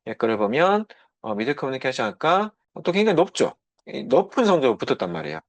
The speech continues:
그러니까 퐁당퐁당 한다는 거를 잊지 마시고, 아,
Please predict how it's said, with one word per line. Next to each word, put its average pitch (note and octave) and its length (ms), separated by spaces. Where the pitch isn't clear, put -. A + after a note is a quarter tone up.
그러니까 - 220
퐁당퐁당 G3 1160
한다는 F3 440
거를 A#2 340
잊지 D#3+ 400
마시고, A2+ 640
아, G2 460